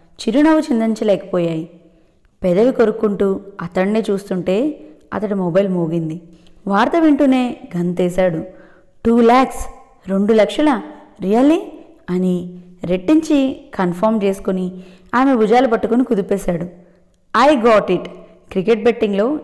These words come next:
just పదివేలు బెట్ వేస్తే రెండు లక్షలు కొట్టుకొచ్చాయి డియర్." "నువ్వు బెట్టింగ్ చేస్తావా?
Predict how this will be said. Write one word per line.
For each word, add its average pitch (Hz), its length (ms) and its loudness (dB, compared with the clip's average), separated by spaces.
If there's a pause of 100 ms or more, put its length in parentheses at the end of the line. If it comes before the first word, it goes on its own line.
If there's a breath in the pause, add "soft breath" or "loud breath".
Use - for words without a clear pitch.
(120)
just 254 400 -4
పదివేలు 269 340 4
బెట్ 233 220 2
వేస్తే 202 500 -2 (280 loud breath)
రెండు 190 240 -4
లక్షలు 214 360 0
కొట్టుకొచ్చాయి 233 520 0
డియర్." 175 340 0 (1040)
"నువ్వు 190 100 -4
బెట్టింగ్ 180 420 -2
చేస్తావా? 196 540 -2